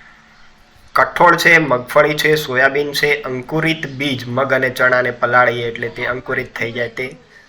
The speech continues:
આથવણવાળો ખોરાક છે, સાઉથ ઇન્ડિયન ખોરાક છે, ઇડલી, લોટનું મિશ્રણ, મિસ્સી રોટી, અનાજ,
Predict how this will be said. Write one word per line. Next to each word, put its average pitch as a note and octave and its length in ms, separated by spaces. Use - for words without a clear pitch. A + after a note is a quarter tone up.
આથવણવાળો D3 680
ખોરાક B2 380
છે, C3 200
સાઉથ D3+ 420
ઇન્ડિયન C3+ 280
ખોરાક B2 360
છે, - 280
ઇડલી, B2+ 380
લોટનું B2 440
મિશ્રણ, B2 480
મિસ્સી A#2+ 380
રોટી, A#2+ 360
અનાજ, B2 640